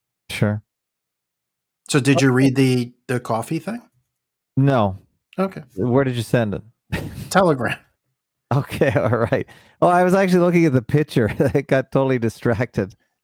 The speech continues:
Speaker 2: That's okay.
Speaker 1: Okay, so I should bring that up. This is a good point, or
Speaker 2: Yeah.
Speaker 1: just look.
Speaker 2: Uh, it's very good. It's very short.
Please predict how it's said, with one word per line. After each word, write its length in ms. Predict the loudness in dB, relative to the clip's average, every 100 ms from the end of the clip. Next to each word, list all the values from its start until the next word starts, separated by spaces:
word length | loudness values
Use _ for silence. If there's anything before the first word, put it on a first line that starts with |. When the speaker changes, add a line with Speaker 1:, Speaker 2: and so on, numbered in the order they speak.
| _
Speaker 2:
That's 180 | -6 -4
okay. 240 | -6 -8 -14 -18 -4
Speaker 1:
Okay, 280 | -4 -2 -2
so 160 | 0 -2
I 60 |
should 200 | -2 -4
bring 220 | -2 -2
that 180 | -2 -2
up. 200 | -2 -4 -8
This 200 | -10 -8
is 180 | -6 -6 -8 -6
a 100 | -2
good 240 | 0 -2
point, 340 | -2 -2 -2 -2
or 320 | -2 -4 -8 _ _ _ _ _ -8
Speaker 2:
Yeah. 60 | -6
Speaker 1:
just 180 | -6 -10 _
look. 280 | -8 -8 -8 -20 _ _ _ _ 0
Speaker 2:
Uh, 140 | 2
it's 160 | 2 4
very 300 | 4 4 2
good. 240 | 0 -2
It's 160 | -2 0
very 200 | 0 0
short. 440 | -2 -6 -6 -8